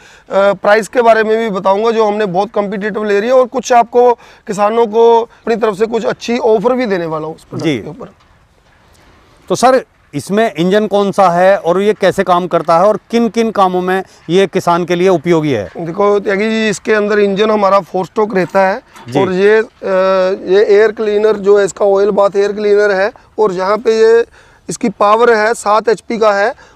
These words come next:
Speaker 1: और आगे
Speaker 2: जी।
Speaker 1: इसके व्हील लगा हुआ है। इसकी वर्किंग अगर मैं बोलूँ तो बहुत ही शानदार है और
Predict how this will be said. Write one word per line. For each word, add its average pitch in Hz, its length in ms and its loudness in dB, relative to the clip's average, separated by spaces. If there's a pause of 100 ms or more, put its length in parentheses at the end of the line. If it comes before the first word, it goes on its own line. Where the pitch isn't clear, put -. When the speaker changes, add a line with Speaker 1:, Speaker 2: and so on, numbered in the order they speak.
(120)
Speaker 1:
और 208 120 0
आगे 196 180 0
Speaker 2:
जी। 226 80 4
Speaker 1:
इसके 233 240 0
व्हील 208 260 -2
लगा 220 220 2
हुआ 214 240 2
है। 254 160 0
इसकी 240 280 -6
वर्किंग 233 520 -2 (340)
अगर 202 220 2
मैं 240 200 0
बोलूँ 233 260 0
तो 262 60 -2
बहुत 208 280 0
ही 247 100 -2
शानदार 226 440 0
है 240 260 2
और 240 280 2